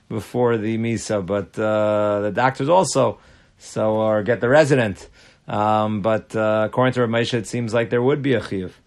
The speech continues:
I would imagine that the practice is not like Rav Moshe, and, uh, and they're relying on Rav Tukachinsky. But, uh, it is interesting that Rav Moshe held that, uh, the chiyuv does, the chiyuv does exist.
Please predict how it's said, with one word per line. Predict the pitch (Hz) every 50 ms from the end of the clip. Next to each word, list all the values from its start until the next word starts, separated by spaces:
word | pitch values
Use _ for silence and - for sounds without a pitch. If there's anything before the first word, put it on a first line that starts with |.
| _ _ - - _ _ _ _ -
I | - - 104
would | 107 107
imagine | 107 107 120 127 139 147 131 131 131 120
that | 113 92
the | -
practice | 90 120 123 123 127 - - 117 101 104
is | 104 104
not | 131 147 147 117
like | 110 110 -
Rav | 165 147
Moshe, | 98 101 98 - - 98 - - - _ _ _ _ _ _ -
and, | 95 98 98 98 98 87 98
uh, | 98 101 101 101 101 101 101 101 101 101 98 101 101 -
and | - 104 104 101 98 95
they're | 101 98 98
relying | 101 101 110 113 113 113 110
on | 107 107
Rav | 101 98
Tukachinsky. | - 101 - 104 101 - 151 160 139 - - 92 90 82 - _ _ _ _ _ _ _ _ -
But, | - 104 104 101 - - - -
uh, | 98 101 104 101 101 101 101 98 98 101
it |
is | 107 117 117
interesting | 131 135 131 - 135 123 - - 107
that | 107
Rav | 101 101 95
Moshe | 107 113 110 - 107
held | 101 104 113 117 110 101
that, | 110 107 104 101 - -
uh, | 107 104 101 104 101 - - - - -
the | - 101
chiyuv | - - 127 127 123 113 101 90 85
does, | 120 117 117 110 107 98 - -
the | - 107
chiyuv | 95 - - 113 107 101
does | 95 107 104 87
exist. | 90 85 85 87 - - - -